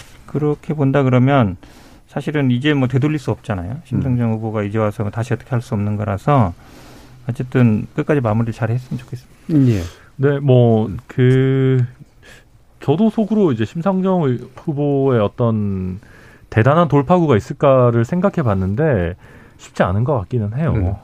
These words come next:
Speaker 3: 그러니까, 어, 상성이 너무 안 좋습니다. 왜냐하면 일단 민주당 후보가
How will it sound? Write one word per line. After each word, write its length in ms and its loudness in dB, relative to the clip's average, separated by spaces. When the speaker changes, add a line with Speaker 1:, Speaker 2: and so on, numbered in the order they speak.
Speaker 3:
그러니까, 540 0
어, 280 0
상성이 540 2
너무 200 2
안 100 0
좋습니다. 400 -10
왜냐하면 420 -2
일단 260 -2
민주당 880 0
후보가 800 -2